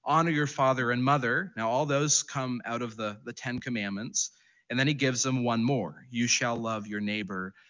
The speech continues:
as yourself," which is what we've s-, come to see as kind of a, uh, a summary commandment. Now, notice that all of these things are external.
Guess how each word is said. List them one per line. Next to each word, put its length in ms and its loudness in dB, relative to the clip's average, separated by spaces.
as 80 -8
yourself," 600 0
which 200 -12
is 420 -6
what 140 -8
we've 240 -6
s-, 300 -2
come 140 -6
to 80 -10
see 240 -2
as 200 -2
kind 200 -8
of 80 -10
a, 140 -8
uh, 220 -8
a 60 0
summary 680 4
commandment. 680 -8
Now, 320 4
notice 420 6
that 120 2
all 280 6
of 100 2
these 300 4
things 680 0
are 320 4
external. 760 6